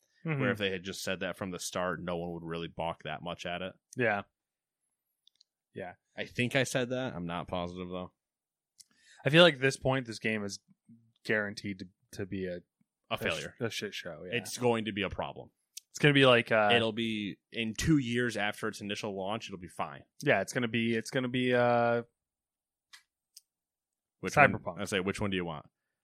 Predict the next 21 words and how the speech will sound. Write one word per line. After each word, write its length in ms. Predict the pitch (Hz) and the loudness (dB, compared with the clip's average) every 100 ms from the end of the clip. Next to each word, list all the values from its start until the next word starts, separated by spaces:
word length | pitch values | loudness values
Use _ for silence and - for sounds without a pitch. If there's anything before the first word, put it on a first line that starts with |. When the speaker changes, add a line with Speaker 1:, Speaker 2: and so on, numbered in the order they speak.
| _ _ _ - | _ _ _ -2
Speaker 1:
Cyberpunk. 360 | - 123 123 | 2 4 2
Speaker 2:
Cyberpunk? 280 | 113 151 147 | 2 2 0
Well, 100 | 90 | 0
that's 240 | 95 98 - | 0 0 -4
not 160 | 85 80 | -6 -6
gonna 100 | 82 | -8
be 100 | 78 | -8
fine 240 | 85 80 | -6 -6
for 120 | - | -8
another 180 | 80 73 | -10 -10
few. 280 | - 80 76 - _ _ _ _ _ _ _ _ _ _ _ _ _ _ _ _ _ _ _ _ _ _ | -8 -8 -8 -14 _ _ _ _ _ _ _ _ _ _ _ _ _ _ _ _ _ _ _ _ _ _
No 120 | 98 98 | -4 0
Man's 220 | 95 80 | 0 0
Sky? 440 | - 98 120 143 - _ _ _ _ _ _ _ - | 0 2 2 0 -6 _ _ _ _ _ _ _ 0
Speaker 1:
Yeah, 200 | 156 101 - - | 2 2 -2 -10
same 200 | 113 92 | -10 -8
thing. 220 | - 92 | -12 -12
No 100 | 95 | -12
Man's 180 | 92 101 | -14 -14
Sky. 240 | 95 98 107 _ _ - | -12 -12 -14 _ _ -10
Speaker 2:
Uh, 720 | 87 87 85 82 76 78 73 | -4 -2 -2 -2 -4 -6 -8